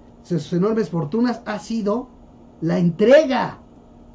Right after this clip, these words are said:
de antipatriotas, por parte de antipatriotas, ¿sí?, de los bienes de la nación para que ellos se enriquezcan, bienes de la nación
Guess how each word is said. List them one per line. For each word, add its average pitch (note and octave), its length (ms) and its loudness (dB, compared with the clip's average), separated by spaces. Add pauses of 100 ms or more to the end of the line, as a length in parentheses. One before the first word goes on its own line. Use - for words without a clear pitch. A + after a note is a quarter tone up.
(1080)
de F#3 160 2
antipatriotas, C#4 1400 2 (380)
por F#3+ 180 0
parte D4 320 4
de A#3+ 100 4
antipatriotas, B3 1400 2 (1080)
¿sí?, D#3+ 120 -14 (1300)
de F#3+ 140 4
los G3 160 4
bienes C4+ 280 2
de A#3+ 100 4
la G#3+ 100 2
nación A#3+ 400 0
para G#3+ 220 -2
que A#3 260 4
ellos F4+ 260 4
se B3+ 80 2
enriquezcan, G3 600 0
bienes D#4 320 4
de C4 100 4
la A3+ 140 4
nación A#3 440 2